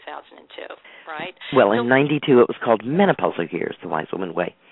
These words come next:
Speaker 2: And I
Speaker 1: Ah.
Speaker 2: wrote that book before I went through menopause. And I wrote it,
Speaker 1: Ah.
Speaker 2: I wrote it with, uh, some real heat,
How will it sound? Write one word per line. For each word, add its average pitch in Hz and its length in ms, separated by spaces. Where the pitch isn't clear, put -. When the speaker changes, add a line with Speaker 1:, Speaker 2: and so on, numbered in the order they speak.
Speaker 2:
And 131 160
I 107 240
Speaker 1:
Ah. 104 160
Speaker 2:
wrote 92 160
that 127 240
book - 160
before 127 500
I 107 140
went 95 240
through 113 240
menopause. 170 480
And 135 100
I 123 140
wrote 143 320
it, 165 80
Speaker 1:
Ah. - 400
Speaker 2:
I 139 80
wrote 156 240
it 165 180
with, 147 300
uh, - 20
some 139 160
real 170 240
heat, 208 360